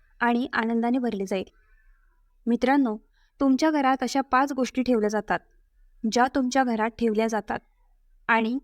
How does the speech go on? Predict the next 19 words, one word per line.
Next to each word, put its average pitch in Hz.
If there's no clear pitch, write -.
या 233
गोष्टींमुळे 254
पूर्वज 240
तुमच्या 240
घरात 233
प्रवेश 226
करत -
नाहीत. 202
मी 277
तुम्हाला 311
एक 240
एक -
करून 240
सांगेन. 214
पहा 269
मित्रांनो, 208
सर्वप्रथम 277
तुम्हाला 247
हा 262